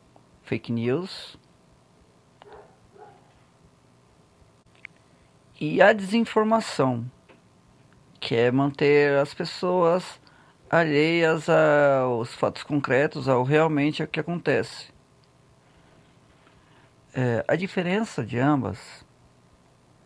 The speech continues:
é que a, a má informação, ela possui o intuito de transmitir à pessoa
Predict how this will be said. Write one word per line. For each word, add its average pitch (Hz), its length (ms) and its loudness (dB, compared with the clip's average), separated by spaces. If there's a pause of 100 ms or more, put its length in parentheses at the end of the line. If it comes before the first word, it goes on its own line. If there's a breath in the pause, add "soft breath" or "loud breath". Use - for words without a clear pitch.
(720)
é 110 220 -4
que 117 300 -4
a, 110 160 4 (100)
a 170 140 2
má 208 180 0
informação, 143 880 -2 (1500)
ela 131 720 4 (600)
possui 165 760 0
o 156 60 2
intuito 160 540 -2
de 151 380 0 (680)
transmitir 151 800 0
à 165 80 4
pessoa 165 880 0